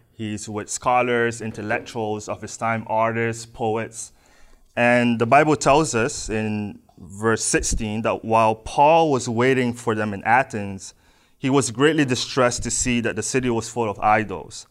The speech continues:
And so in verse seventeen it says, "So he reasoned in the synagogue with the Jews and the God-fearing Greeks, as well as in the marketplace, and day by day with those who happened to be there." And so the story continues that they kind of,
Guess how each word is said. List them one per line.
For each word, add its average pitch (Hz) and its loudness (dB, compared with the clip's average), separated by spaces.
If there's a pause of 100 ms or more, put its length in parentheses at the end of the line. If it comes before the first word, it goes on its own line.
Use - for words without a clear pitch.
(400)
And 107 -12
so 120 -2
in 113 0
verse 113 0
seventeen 135 2
it 113 -2
says, 110 -4
"So 120 0
he 120 0
reasoned 143 2
in 117 0
the 113 -2
synagogue 110 0
with 101 -8
the 104 -8
Jews 139 0
and 104 -2
the 98 -8
God-fearing 104 -2
Greeks, 127 -2 (380)
as 104 -8
well 117 4
as 113 -2
in 113 0
the 104 -2
marketplace, 110 -2
and 98 -10
day 113 2
by 120 2
day 107 0
with 101 -6
those 107 -2
who 104 -10
happened 101 -2
to 101 -14
be 95 -12
there." 95 -4 (840)
And 117 -4
so 113 0
the 117 -4
story 143 2
continues 160 0
that 113 -2
they 113 2 (100)
kind 123 0
of, 117 -6